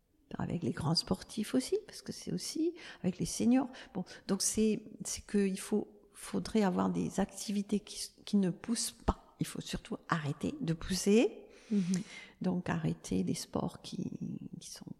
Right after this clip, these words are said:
Speaker 1: tr-, très mauvais pour le périnée.
Speaker 2: Comme
Speaker 1: Euh, comme la course.
Speaker 2: C'est vrai,
Speaker 1: Oui.
Speaker 2: la course.
Speaker 1: Entre autres.
Speaker 2: Ouais.
Speaker 1: Mon prochain livre, c'est Au secours, j'aime pas courir.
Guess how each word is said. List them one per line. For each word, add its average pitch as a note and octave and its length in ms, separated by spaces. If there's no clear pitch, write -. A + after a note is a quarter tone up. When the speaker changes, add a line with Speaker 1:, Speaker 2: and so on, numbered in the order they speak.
Speaker 1:
tr-, - 160
très F3 140
mauvais F3 340
pour - 200
le D#3+ 60
périnée. A#3+ 520
Speaker 2:
Comme F#3 480
Speaker 1:
Euh, A3 460
comme A3 400
la F3+ 140
course. - 460
Speaker 2:
C'est A3 220
vrai, G#3 260
Speaker 1:
Oui. F3+ 140
Speaker 2:
la G3+ 120
course. G#3+ 400
Speaker 1:
Entre E3+ 260
autres. - 280
Speaker 2:
Ouais. F3+ 160
Speaker 1:
Mon F#3 220
prochain G3+ 340
livre, A#3+ 180
c'est G3+ 240
Au F#3 120
secours, A#3+ 360
j'aime F#3+ 200
pas E3+ 100
courir. F#3 480